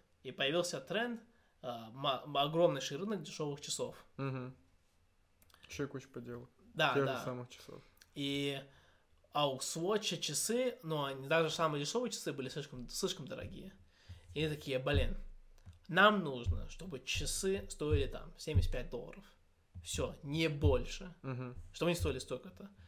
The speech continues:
Speaker 1: Сделайте так, чтобы часы стоили столько". И они, типа, поменяли вот эту часть часы, как называется?
Speaker 2: Ремешок.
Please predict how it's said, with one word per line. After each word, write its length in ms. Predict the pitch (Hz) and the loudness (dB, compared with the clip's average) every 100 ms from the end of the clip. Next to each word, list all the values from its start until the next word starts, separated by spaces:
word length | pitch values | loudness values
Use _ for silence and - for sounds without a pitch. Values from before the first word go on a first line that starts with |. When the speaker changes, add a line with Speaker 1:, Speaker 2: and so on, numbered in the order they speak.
| - - - | -20 -20 -16
Speaker 1:
Сделайте 580 | - - 175 175 151 - | -4 6 10 10 8 0
так, 380 | - 196 233 - - - | 6 6 6 -2 -14 -18
чтобы 300 | - - 135 131 | -8 -6 -4 -6
часы 300 | 143 - 185 | -4 -4 -2
стоили 440 | - 147 127 120 | -2 -2 -2 -4
столько". 440 | - - - - 190 - - - - - - | -4 2 2 0 -12 -18 -16 -16 -16 -18 -2
И 440 | 147 143 143 139 127 - - - _ _ _ _ | 2 4 4 0 -6 -14 -20 -20 _ _ _ _
они, 560 | 151 147 160 175 165 143 - - _ _ _ _ _ _ _ _ - _ _ - - | 0 2 2 2 2 0 -4 -20 _ _ _ _ _ _ _ _ -20 _ _ -20 -12
типа, 240 | - 147 - | -8 -4 -4
поменяли 680 | - 156 160 170 160 135 127 | 0 2 6 8 8 6 0
вот 200 | 135 214 | 2 2
эту 300 | 208 175 - | 2 -2 -2
часть 540 | - 156 147 - - | 4 4 4 -10 -14
часы, 300 | - 143 151 | -10 -6 -4
как 200 | 135 120 | -6 -8
называется? 400 | 127 - 131 131 131 | -12 -6 -4 -2 -4
Speaker 2:
Ремешок. 280 | - 127 | -6 -12